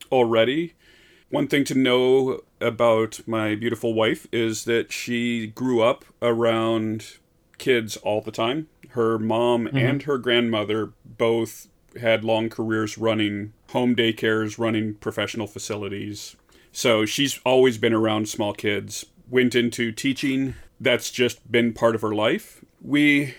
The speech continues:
Speaker 1: had talked about it. We had worked through our church with a program out here called Foster Parents Night Out.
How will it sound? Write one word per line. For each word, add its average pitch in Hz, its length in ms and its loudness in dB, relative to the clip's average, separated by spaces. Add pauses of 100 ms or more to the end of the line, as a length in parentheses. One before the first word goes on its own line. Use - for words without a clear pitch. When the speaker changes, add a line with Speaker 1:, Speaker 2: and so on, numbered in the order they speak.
(120)
Speaker 1:
had 135 220 0
talked 156 380 0
about 113 320 4
it. 127 140 0
We 131 200 0
had 113 300 0
worked 123 360 -2
through 131 400 -2
our 113 160 2
church - 720 -2 (440)
with 117 400 0
a 110 160 0
program 113 440 -2
out 110 180 -2
here 110 160 -4
called 107 260 -4
Foster 110 320 -4
Parents 110 320 -4
Night 101 180 -4
Out. 120 240 -2